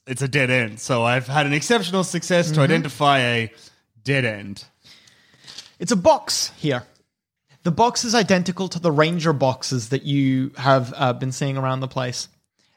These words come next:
Speaker 2: It's got a padlock on it. The padlock has a combination keyed to it. It's a combination padlock. The combination is currently set to zero zero one.
Speaker 1: I just tug the lock, just, you know.
Speaker 2: It do-, it doesn't come free.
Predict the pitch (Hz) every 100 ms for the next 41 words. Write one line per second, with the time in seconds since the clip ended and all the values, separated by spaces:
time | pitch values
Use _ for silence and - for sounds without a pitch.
0 | - 175 - 180 - 143 - - 196 226
1 | 202 240 240 - 208 220 330 269 - 151
2 | 160 175 180 175 170 143 139 - 226 247
3 | 247 202 180 185 226 214 214 - 226 214
4 | 196 226 277 - 151 156 - 180 165 151
5 | 143 139 139 170 247 - - - - -
6 | _ 180 180 185 175 - 214 214 202 196
7 | 180 185 180 180 170 160 - 160 143 135
8 | 117 175 208 202 202 185 131 156 151 147
9 | 151 131 120 113 95 - - _ _ _
10 | _ _ 113 147 147 - 135 120 113 98
11 | - 104 - - _ _ _ - - 139
12 | - 120 117 113 117 113 117 117 -